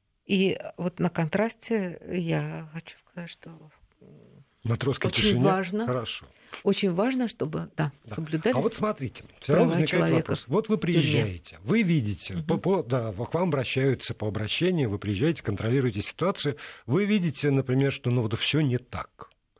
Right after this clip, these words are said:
Speaker 2: Вот нар-, нарушены
Speaker 1: Мгм.
Speaker 2: права, э, от гигиены до, э, там, э, правил ведения следствия, например. Какие у вас есть при этом полномочия? Вы же не можете там топнуть ножкой и сказать:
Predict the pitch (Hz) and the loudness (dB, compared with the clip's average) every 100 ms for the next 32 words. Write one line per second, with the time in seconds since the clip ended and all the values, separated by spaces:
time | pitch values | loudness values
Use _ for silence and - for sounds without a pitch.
0 | _ - - 120 170 160 160 160 147 165 | _ -18 -4 -2 0 2 0 0 0 2
1 | 214 196 170 160 160 139 139 139 170 127 | 2 2 4 4 2 0 2 2 0 -2
2 | 135 143 156 151 117 147 151 175 202 208 | -2 0 0 0 0 2 2 2 2 2
3 | 113 82 _ _ - - 117 110 180 190 | 0 -6 _ _ -20 -12 -6 0 2 2
4 | 170 - 120 117 113 120 117 113 110 117 | 0 -2 0 0 0 0 2 4 4 2
5 | 113 110 101 80 - _ - 139 156 123 | 0 -2 -4 -12 -20 _ -4 0 2 0
6 | 123 120 117 120 - 110 - - 85 85 | 0 0 0 0 0 -4 -4 -20 -20 -20
7 | - - _ _ _ 131 - 240 196 160 | -20 -20 _ _ _ -4 -2 -2 0 -2
8 | 151 151 - 120 151 143 107 110 104 120 | 0 -2 -2 0 0 0 -4 -2 0 0
9 | 104 76 - 87 110 170 233 - 107 101 | -2 -6 -10 -4 0 0 0 -2 -6 -2
10 | 160 143 120 - 208 - - 98 113 - | -4 -2 -4 0 0 0 -8 -6 -6 -2
11 | 117 107 90 | -2 0 -4